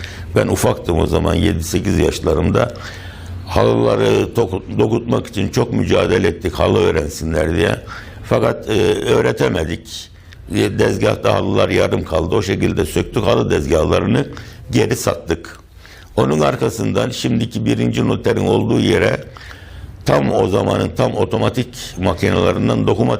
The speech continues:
makineleri getirdik. İki tane. Onları çalıştırdık. Burada ha-,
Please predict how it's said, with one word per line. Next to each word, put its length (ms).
makineleri 600
getirdik. 480
İki 260
tane. 420
Onları 440
çalıştırdık. 720
Burada 340
ha-, 140